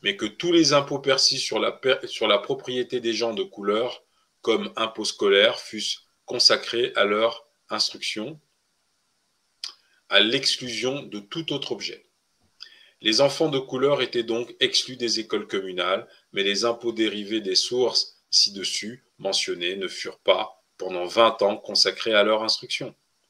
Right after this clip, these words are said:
En mille huit cent trente-cinq, une autre école nègre fut ouverte à Cincinnati,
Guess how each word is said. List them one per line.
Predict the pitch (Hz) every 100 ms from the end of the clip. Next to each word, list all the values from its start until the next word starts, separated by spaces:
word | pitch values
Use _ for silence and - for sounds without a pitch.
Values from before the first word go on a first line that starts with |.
| _ _ _ - _ _ -
En | 104
mille | 135 156
huit | 156
cent | 147 139
trente-cinq, | 135 123 139 143 127
une | 117
autre | 135 135
école | 123 123 113
nègre | 117 135 123
fut | 120 - -
ouverte | 107 123 127
à | 107
Cincinnati, | - 110 - 110 113 - 113